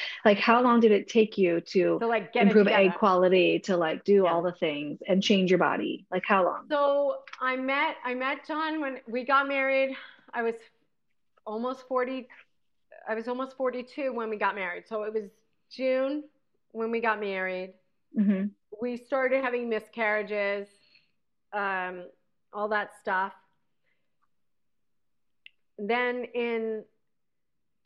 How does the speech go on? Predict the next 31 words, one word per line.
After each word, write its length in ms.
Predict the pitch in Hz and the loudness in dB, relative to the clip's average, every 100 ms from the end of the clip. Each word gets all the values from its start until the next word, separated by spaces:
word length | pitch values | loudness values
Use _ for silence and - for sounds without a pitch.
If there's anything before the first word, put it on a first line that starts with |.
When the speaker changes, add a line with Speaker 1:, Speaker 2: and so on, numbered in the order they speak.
| - | -6
Speaker 2:
January, 1080 | 240 247 269 294 285 262 233 226 233 247 240 | 0 2 2 2 2 2 2 2 0 -2 0
after 360 | 226 226 240 | 0 0 -2
a 40 | 214 | -2
bunch 320 | 220 220 226 | -2 -4 -4
of 80 | 233 | -4
miscarriages, 680 | 214 - 226 202 202 202 190 | -6 -6 -4 -2 -2 -6 -2
that 200 | 214 214 | -2 0
was 160 | 226 | -4
when 140 | 220 214 | -4 -6
I 160 | 208 | -6
first 340 | 196 - 214 214 _ | -8 -6 -8 -8 _
tried 300 | - 226 214 | -8 -2 -2
I 140 | 196 190 | -2 -4
V 140 | 190 | -4
F. 240 | 180 185 208 _ _ _ _ _ _ - | -4 -6 -10 _ _ _ _ _ _ -10
Speaker 1:
Mm-hmm. 360 | 190 202 185 202 | -2 0 2 0
Speaker 2:
January, 360 | 214 220 226 214 | 0 -4 -2 -4
February, 420 | 226 220 220 208 | -4 -4 -2 -4
March. 400 | 208 185 196 226 - - _ - | -4 -4 -6 -8 -16 -20 _ -18
Okay. 340 | 190 196 190 214 | -16 -10 -8 -4
Speaker 1:
Mm-hmm. 280 | 196 208 202 202 _ - | 0 2 2 0 _ -2
Mm-hmm. 180 | 202 202 202 _ _ _ 208 | 2 2 2 _ _ _ -8
Speaker 2:
Nothing 440 | 214 214 233 214 | -6 -2 -2 -2
worked. 440 | 196 208 208 _ _ _ _ _ _ _ 233 | 0 -2 -6 _ _ _ _ _ _ _ -4
Speaker 1:
Mm-hmm. 220 | 196 190 | 0 2
Speaker 2:
I 40 | 196 | 2
gained 260 | 208 208 | -2 -4
fourteen 400 | - 220 208 220 | -2 -4 -4 -8
pounds. 320 | 202 185 185 185 | -6 -6 -4 -8
It 120 | 175 | -12
was, 160 | 180 | -12